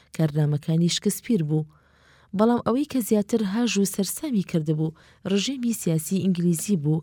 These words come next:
کە لە دیموکراسی، ئازادی مەردومدا خۆی دەبینیەوە. لەو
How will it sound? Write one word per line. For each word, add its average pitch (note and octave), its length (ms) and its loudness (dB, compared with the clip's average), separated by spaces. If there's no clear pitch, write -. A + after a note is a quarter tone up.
کە - 120 -2
لە D#3 120 0
دیموکراسی، D#3 680 2
ئازادی D#3+ 480 2
مەردومدا E3 520 4
خۆی D#3+ 240 2
دەبینیەوە. D3+ 520 4
لەو B3 120 8